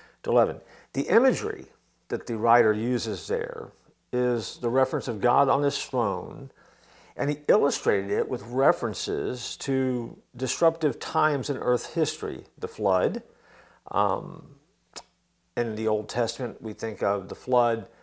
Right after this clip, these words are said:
of Noah's Ark, but then flood also would describe, um, troubles in the Old Testament. Um, and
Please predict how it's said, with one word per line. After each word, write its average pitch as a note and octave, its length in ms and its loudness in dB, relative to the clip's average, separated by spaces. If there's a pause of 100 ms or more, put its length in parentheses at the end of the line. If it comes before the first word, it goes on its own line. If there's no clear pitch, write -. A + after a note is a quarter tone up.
(280)
of G#2 180 -2
Noah's G2 420 0
Ark, A2 400 4
but C#3 140 -2
then C#3 120 2
flood E3+ 220 4
also F3 400 8
would C#3 160 6
describe, A#2 720 4 (380)
um, G2+ 220 -2
troubles - 720 0 (100)
in B2+ 140 -2
the A#2+ 100 -2
Old G#2+ 300 2
Testament. - 720 -6 (540)
Um, A#2+ 480 2 (120)
and B2+ 300 0